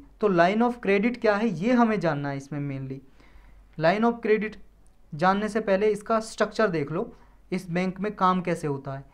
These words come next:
इस बैंक में देखो, एक board of director होता है जो इसका गवर्न करते हैं इस बैंक के ऑपरेशन को।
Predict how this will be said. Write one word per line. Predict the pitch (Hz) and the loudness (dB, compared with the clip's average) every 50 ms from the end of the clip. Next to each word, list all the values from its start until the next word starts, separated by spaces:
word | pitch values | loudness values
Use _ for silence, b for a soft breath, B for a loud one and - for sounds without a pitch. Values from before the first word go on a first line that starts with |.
| b b b b - - | b b b b -4 -2
इस | 226 208 185 | -2 -2 0
बैंक | 170 190 202 208 214 208 208 | -2 -2 -2 -4 -4 -6 -4
में | 220 226 196 | -4 0 2
देखो, | 208 208 208 233 | 2 2 4 2
एक | 226 226 - 147 139 | 0 0 -2 -4 0
board | 160 175 190 202 196 | 2 4 4 4 4
of | 208 214 208 160 | 2 2 0 2
director | 147 165 165 170 180 180 180 214 196 | 4 4 6 6 4 0 0 -2 0
होता | 175 147 143 - 147 | 0 -2 -4 -4 -6
है | 139 139 139 - - - | -8 -8 -8 -14 -14 -12
जो | 156 143 139 175 190 202 | -12 -6 -2 0 0 0
इसका | 202 196 - - 214 226 220 - - 156 | 0 -2 0 -2 -2 -2 -2 -10 -14 -6
गवर्न | 143 151 175 175 180 202 208 208 202 | 0 2 2 4 4 2 0 0 -2
करते | 196 185 165 165 - 170 | -2 -2 -4 -2 -4 -4
हैं | 165 190 226 233 | -4 -4 -4 -6
इस | 202 185 180 185 | -8 -8 -8 -6
बैंक | 156 165 170 170 165 | -4 -2 -2 -2 -2
के | 196 | 0
ऑपरेशन | 185 165 160 - 147 143 - 147 139 | -2 -2 -2 -2 -8 -8 -8 -10 -10
को। | 131 139 143 | -10 -10 -14